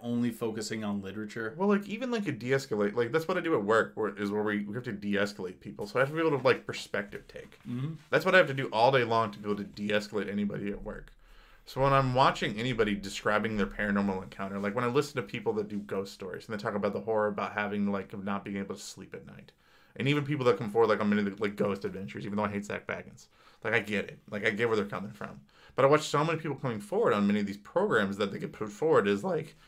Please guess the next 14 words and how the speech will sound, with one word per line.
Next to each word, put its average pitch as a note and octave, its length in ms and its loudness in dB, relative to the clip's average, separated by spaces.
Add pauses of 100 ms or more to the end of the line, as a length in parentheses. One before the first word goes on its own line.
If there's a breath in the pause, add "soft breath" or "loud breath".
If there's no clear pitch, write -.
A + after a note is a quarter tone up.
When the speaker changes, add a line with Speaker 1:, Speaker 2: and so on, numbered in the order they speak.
Speaker 2:
the A2 80 0
people C3+ 320 -4
claiming A#2+ 300 -2
that G#2+ 120 0
they G2+ 120 -2
have. D3 360 -10
And G#2+ 120 -8
I'm, G#2+ 100 -6
like, G2+ 240 0 (440 soft breath)
saying A#2 320 0
that G#2 120 0
they've G#2+ 400 2 (320)
lost A2 520 4
their, G#2 200 2